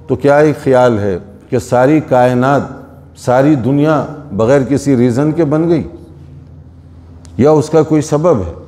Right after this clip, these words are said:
तो अल्लाह ताला ने बताया कि ये सबब के साथ बनाया गया है। ये सारी दुनिया की तख्लीक़ जो हुई, वो एक सबब के ज़रिए हुई। और वो सबब क्या है? अल्लाह ताला की तुम बंदगी करो।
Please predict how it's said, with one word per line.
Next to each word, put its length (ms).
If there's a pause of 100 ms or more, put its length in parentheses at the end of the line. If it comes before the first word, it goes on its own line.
(720)
तो 60
अल्लाह 240
ताला 320
ने 120
बताया 460
कि 140
ये 220
सबब 460
के 80
साथ 240
बनाया 460
गया 220
है। 80 (460)
ये 80
सारी 360
दुनिया 380
की 140
तख्लीक़ 480
जो 180
हुई, 360 (300)
वो 100
एक 140
सबब 420
के 80 (340)
ज़रिए 340
हुई। 300 (300)
और 140
वो 120
सबब 440
क्या 200
है? 220 (540)
अल्लाह 240
ताला 360
की 140
तुम 280
बंदगी 480
करो। 320